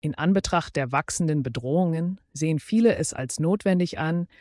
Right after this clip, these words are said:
dass Sicherheitsunternehmen nicht nur Informationen über Angriffe bereitstellen, sondern auch aktiv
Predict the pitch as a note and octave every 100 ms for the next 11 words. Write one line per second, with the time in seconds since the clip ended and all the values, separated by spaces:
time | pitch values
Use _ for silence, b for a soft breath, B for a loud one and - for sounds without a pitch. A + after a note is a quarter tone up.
0 | b - A#2+ F#3 F#3+ F#3+ F3+ - - D#3+
1 | D3+ D3 D#3+ D#3+ D3+ C3+ F3+ - F#3 D#3+
2 | D3+ - C3 A2+ - D3 D#3+ D#3 C3 A#2+
3 | F#2+ D3 C#3+ - B2+ A2+ B2+ D#3+ - F3+
4 | F3+ F3+ G3 _ - D#3 D#3 C#3+ - A#2
5 | - E3+ - - F3+ G3 G#3+ -